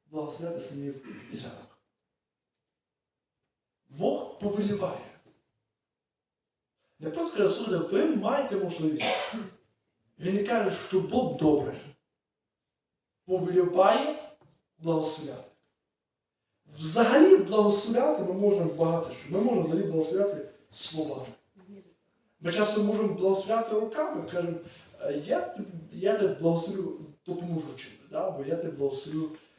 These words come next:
от, е, іншими справами, я якусь, тобі якусь річ, якусь їжу. Ми тебе, я тебе хочу благословити цим». Якась добра справа. Якісь ділами.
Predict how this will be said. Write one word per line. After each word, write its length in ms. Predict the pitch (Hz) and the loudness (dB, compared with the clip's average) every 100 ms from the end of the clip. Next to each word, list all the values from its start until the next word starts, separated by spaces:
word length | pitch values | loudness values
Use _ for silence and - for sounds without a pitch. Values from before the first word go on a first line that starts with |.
| _ | _
от, 320 | - - - 127 | -16 -16 -14 -12
е, 180 | 127 127 - | -10 -12 -10
іншими 360 | 165 156 139 | -8 -8 -10
справами, 540 | 131 - 139 143 170 - | -12 -4 -4 -2 -4 -4
я 60 | |
якусь, 360 | - 156 - - | -10 -12 -12 -12
тобі 260 | 170 156 151 | -8 -6 -4
якусь 280 | - - - | -4 -6 -2
річ, 520 | 160 156 156 - - - - _ _ | -2 -2 -4 -8 -12 -18 -20 _ _
якусь 360 | 151 - - 170 | -14 -12 -12 -10
їжу. 500 | 156 160 151 143 139 - _ _ _ | -6 -4 -4 -8 -12 -14 _ _ _
Ми 140 | 143 | -12
тебе, 280 | 156 165 - | -8 -8 -6
я 80 | 156 | -6
тебе 160 | 160 165 | -6 -8
хочу 240 | 160 147 | -10 -8
благословити 540 | 147 156 151 170 151 | 0 0 0 -4 -6
цим». 200 | - - - - _ _ _ _ _ _ - | -8 -10 -14 -20 _ _ _ _ _ _ -18
Якась 360 | 135 - - _ _ _ _ | -16 -16 -18 _ _ _ _
добра 260 | 147 - | -8 -8
справа. 400 | - - - - - _ _ _ _ _ _ _ _ _ _ _ 156 | -8 -12 -14 -16 -20 _ _ _ _ _ _ _ _ _ _ _ -14
Якісь 160 | 220 | -10
ділами. 400 | 139 147 139 - | -2 0 0 -2